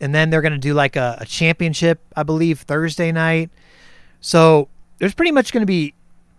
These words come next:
iRacing, virtual racing on, like, every night on T V, essentially. Um, you know, i-, is, is, is it too much of a good thing? Do you think people will keep watching? Is it, is it gonna be oversaturated?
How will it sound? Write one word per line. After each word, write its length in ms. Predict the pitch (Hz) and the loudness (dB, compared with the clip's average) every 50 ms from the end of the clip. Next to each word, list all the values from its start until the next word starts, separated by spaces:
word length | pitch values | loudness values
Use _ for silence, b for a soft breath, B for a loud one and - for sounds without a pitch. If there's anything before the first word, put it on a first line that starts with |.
| _ - | _ -4
iRacing, 580 | - 175 180 185 175 165 151 139 - 156 143 131 | 0 2 2 4 4 2 2 0 0 -2 -4 0
virtual 300 | 135 175 170 - 160 151 | -2 -2 -2 0 0 2
racing 300 | 151 160 156 - 160 139 | 2 2 0 -2 -4 -4
on, 180 | 135 135 131 | -4 -4 -4
like, 280 | 127 120 120 - - _ - | -6 -6 -8 -10 -14 _ -6
every 340 | 170 190 202 165 170 160 147 | -6 -4 -4 -4 -4 -4 -2
night 300 | 156 165 160 127 120 - - | 0 0 0 -2 -4 -6 -8
on 180 | 131 135 139 | -8 -8 -8
T 200 | - - 147 131 | -6 -8 -10 -8
V, 380 | 120 139 147 135 120 117 110 - _ - _ _ - | -6 -6 -6 -4 -6 -8 -10 -14 _ -20 _ _ -14
essentially. 640 | 127 - - 147 143 - - 123 110 107 107 104 _ b b b b b b b b b | -12 -6 -6 -6 -6 -6 -10 -12 -12 -12 -14 -16 _ b b b b b b b b b
Um, 520 | 147 156 156 156 151 151 147 143 151 175 - _ _ _ - - - - - - - - - - | -2 0 2 2 2 0 -2 -4 -8 -12 -16 _ _ _ -20 -20 -20 -20 -20 -20 -20 -20 -20 -18
you 160 | - 165 170 | -8 -6 -2
know, 120 | 175 165 156 | -2 -2 -2
i-, 220 | 147 151 165 - - | -4 -8 -10 -10 -6
is, 300 | - 147 143 - - - | -6 -6 -6 -6 -10 -12
is, 220 | - 147 139 131 - - - - | -10 -10 -10 -10 -12 -18 -20 -12
is 140 | - 143 135 | -10 -8 -8
it 80 | 131 - | -8 -4
too 160 | - 170 175 | -2 0 2
much 200 | 185 202 - - | 2 2 0 0
of 80 | 180 180 | -4 -2
a 40 | 185 | 4
good 200 | 185 214 185 - | 4 4 4 4
thing? 240 | - 208 220 226 | 0 0 2 2
Do 40 | 208 | 0
you 60 | 185 | 0
think 180 | 139 160 160 143 | 0 -2 -4 -2
people 220 | 165 165 156 180 | -4 -2 0 0
will 60 | 170 151 | -2 -2
keep 220 | - 180 170 - | -2 -4 -4 -2
watching? 440 | 139 143 160 180 - - 196 190 180 | 0 2 2 2 2 0 -2 0 0
Is 140 | 160 135 139 | -2 -2 -2
it, 160 | 139 143 - | -6 -6 -6
is 100 | 143 135 | -6 -6
it 80 | 139 | -6
gonna 140 | 135 147 147 | -6 -4 -4
be 100 | 143 139 | -4 -4
oversaturated? 920 | 123 127 147 151 170 156 - - 175 175 170 - 180 185 185 185 185 180 170 | -2 -2 -2 -2 -2 -4 -2 -2 -2 -2 -2 -4 -4 -2 -2 -2 -2 -4 -6